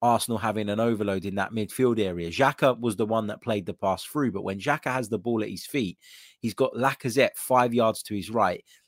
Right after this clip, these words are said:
and Odegaard five yards further. So naturally, Robin Koch, the lead centre-back, feels that he needs to step out to go and help his teammate out. In the meantime, using that overload, using the additional man,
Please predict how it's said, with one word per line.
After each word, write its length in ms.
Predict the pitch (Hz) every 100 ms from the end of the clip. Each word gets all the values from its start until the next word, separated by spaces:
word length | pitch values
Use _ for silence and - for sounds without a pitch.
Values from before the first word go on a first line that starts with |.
| _
and 100 | 104
Odegaard 480 | 123 113 107 107 98
five 340 | - 113 104
yards 260 | 107 98 -
further. 380 | - 131 101 80 - - -
So 140 | 113
naturally, 640 | 120 156 180 - 113 98
Robin 380 | 90 120 123 110
Koch, 320 | - 131 - 98
the 100 | 104
lead 280 | 123 123
centre-back, 640 | - - 131 113 82 80 -
feels 540 | - 147 131 95 95 - - _ -
that 100 | 98
he 180 | 135
needs 240 | 135 123 -
to 100 | 117
step 400 | - - 110 -
out 300 | 131 95 -
to 100 | 107
go 180 | 90 107
and 100 | 95
help 260 | 110 104 -
his 140 | 90
teammate 460 | - 139 123 101 -
out. 220 | 92 - - - _
In 180 | 160 165
the 100 | 131
meantime, 520 | 117 107 95 110 104
using 440 | 98 135 165 135 113
that 160 | 98 -
overload, 520 | 104 92 98 98 92
using 360 | 110 147 139 127
the 100 | 104
additional 460 | - 104 - 98
man, 300 | 101 107 95